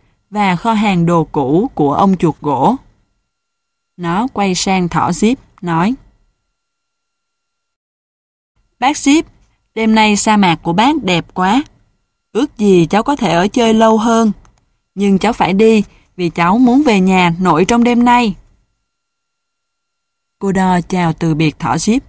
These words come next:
tiếp tục lên đường. Sau đó, nó nghe tiếng chuông nhà thờ, chính là tiếng chuông nó đã nghe vào cái đêm rời bỏ nhà ra đi. Nó nghĩ bụng:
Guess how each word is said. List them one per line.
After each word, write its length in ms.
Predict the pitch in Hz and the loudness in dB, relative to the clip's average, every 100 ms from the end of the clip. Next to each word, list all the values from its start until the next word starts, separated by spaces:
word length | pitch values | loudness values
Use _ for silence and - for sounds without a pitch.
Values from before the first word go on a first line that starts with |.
| - _ - | -18 _ -10
tiếp 120 | 240 - | -10 -6
tục 180 | 180 175 | -6 -2
lên 260 | 190 190 | 0 0
đường. 280 | 170 165 143 - _ _ _ _ _ _ _ _ _ - | 2 2 0 -6 _ _ _ _ _ _ _ _ _ -8
Sau 180 | 214 | -4
đó, 340 | 190 180 185 285 - _ | -2 0 0 -4 -8 _
nó 280 | 175 170 190 | -6 -2 0
nghe 300 | 254 233 208 | 0 0 -2
tiếng 260 | 185 185 220 | -2 -2 -2
chuông 320 | - 214 190 | 0 0 2
nhà 160 | 185 156 | 0 -2
thờ, 360 | - 170 156 143 _ _ _ - | -2 -2 -2 -6 _ _ _ -8
chính 200 | 180 247 | -4 0
là 120 | 254 | 0
tiếng 280 | 190 196 269 | 0 0 0
chuông 440 | - 226 214 208 | -2 0 2 2
nó 180 | 175 180 | 0 0
đã 200 | 214 175 | 0 0
nghe 380 | 202 220 208 196 | 0 0 0 0
vào 160 | 185 156 | -2 -4
cái 160 | 196 | -2
đêm 300 | 208 208 196 | 0 0 0
rời 280 | 180 180 156 | 0 -2 0
bỏ 160 | 139 139 | 0 0
nhà 320 | 214 196 156 | 0 0 0
ra 160 | 180 | -2
đi. 320 | 180 190 185 180 _ _ _ _ _ _ _ _ _ _ _ - | 0 2 2 -2 _ _ _ _ _ _ _ _ _ _ _ -8
Nó 220 | 165 180 | -4 -2
nghĩ 220 | 240 156 | 0 0
bụng: 300 | 185 165 139 | 0 0 -2